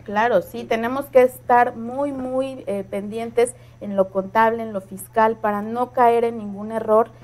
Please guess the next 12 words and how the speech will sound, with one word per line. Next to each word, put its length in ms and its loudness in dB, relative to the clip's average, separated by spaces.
y 120 -6
que 140 8
la 100 12
autoridad 540 4
de 80 4
ahí 160 4
diga, 380 0
pues, 320 -2
"Estás 320 -6
haciendo 400 -10
cosas 340 -12
indebidas". 640 -2